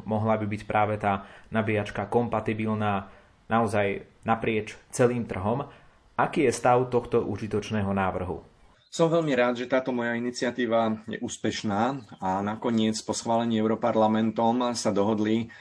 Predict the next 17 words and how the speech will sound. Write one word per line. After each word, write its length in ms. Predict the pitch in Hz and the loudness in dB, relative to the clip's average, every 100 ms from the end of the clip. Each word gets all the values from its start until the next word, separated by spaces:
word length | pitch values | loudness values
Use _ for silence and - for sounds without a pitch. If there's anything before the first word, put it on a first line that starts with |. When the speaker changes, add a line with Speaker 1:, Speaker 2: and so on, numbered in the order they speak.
| - - | -20 -4
Speaker 2:
aj 160 | 98 92 | -4 -2
všetky 260 | 120 - | -4 -4
členské 380 | 113 113 107 - | -2 -2 -2 -2
štáty, 460 | 107 - 101 98 117 | -4 0 0 2 0
že 240 | 113 104 | 0 2
do 80 | 98 | 2
dvoch 220 | 101 101 | 2 2
rokov, 400 | 104 101 120 131 | 2 2 4 4
od 100 | 98 | 4
druhej 240 | 95 110 113 | 4 4 4
polovice 480 | 117 107 110 - 113 | 4 4 4 2 2
roku 240 | 107 113 101 | 2 2 2
dvetisícdvadsaťštyri, 1040 | 101 107 120 101 107 107 117 - 123 117 | 2 0 0 2 2 2 0 0 0 2
budeme 300 | 110 113 110 | 2 2 4
mať 160 | 110 101 | 4 2
v 100 | 107 | 4
Únii 280 | 113 113 | 4 4